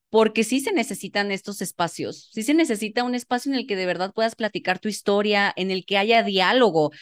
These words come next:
porque creo que también eso es algo que se malinterpreta mucho del activismo,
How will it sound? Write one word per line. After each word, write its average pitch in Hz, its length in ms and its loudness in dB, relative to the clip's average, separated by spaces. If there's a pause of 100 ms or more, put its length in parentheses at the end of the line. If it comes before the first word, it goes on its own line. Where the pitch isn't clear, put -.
(280)
porque 233 180 0
creo 247 180 0
que 466 120 0
también 240 420 0
eso 247 600 0
es 220 240 -4
algo 226 380 -2
que 185 400 -2
se 190 400 0
malinterpreta 185 680 -2
mucho 220 260 -4
del 214 140 0
activismo, 160 640 -4